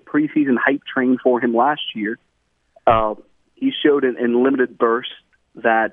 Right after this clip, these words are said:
he's probably not going to be an answer for six to eight games if Alvin Kamara indeed gets suspended. The Saints have Mark Ingram back, but he's in the twilight of his career.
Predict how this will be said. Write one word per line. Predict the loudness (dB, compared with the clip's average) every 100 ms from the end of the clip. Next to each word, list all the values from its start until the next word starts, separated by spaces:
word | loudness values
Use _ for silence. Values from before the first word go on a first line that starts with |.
| -4
he's | -4 0
probably | 2 2 0 0
not | 2 0
going | -2
to | 0
be |
an | -2
answer | -2 -2 -2 -2
for | -2 -2
six | -4 -2
to | 0
eight | 0 0
games | -2 -2 -4 -6 _ _ 2
if | 2 4
Alvin | 0 0
Kamara | -4 -2 0 0
indeed | -2 -4 -2
gets | -4 -6
suspended. | -8 0 0 0 -6 -10 -18 -18 -2
The | 0
Saints | 2 2
have | 0 2
Mark | 0 0
Ingram | -2 0 0 0
back, | -2 -4 -4
but | -4 -4 _ _ _ _ -2
he's | 0 2
in | 2
the | 0
twilight | 2 0 2 0
of | 0
his | -4 -6
career. | -4 -2 -2 -2